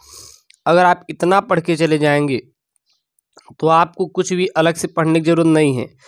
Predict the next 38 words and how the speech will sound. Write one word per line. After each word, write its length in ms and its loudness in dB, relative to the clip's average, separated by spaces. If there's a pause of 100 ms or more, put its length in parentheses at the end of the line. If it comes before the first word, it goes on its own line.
(360)
इतना 240 2
आपका 260 0
बोर्ड 260 0
में 180 2
भी 100 0
क्लियर 300 2
हो 140 2
जाएगा। 340 2
साथ 320 0
ही 60 0
साथ 180 2 (160)
स्कूल 360 2
का 180 2
जो, 380 -2
जो, 440 -4
जो 140 -4
भी 100 0
रहेगा 380 4 (420)
वो 120 4
भी, 100 2
क्योंकि 320 0
स्कूल 260 2
में 120 6
इससे 220 4
भी 120 2
बाहर 240 4
नहीं 160 2
पढ़ाएंगे 440 0
और 180 0
बोर्ड 240 2
में 140 2
इससे 220 0
बाहर 240 2
बिल्कुल 400 -4
हंड्रेड 400 0
परसेंट 240 0
श्योर 240 2
है 260 4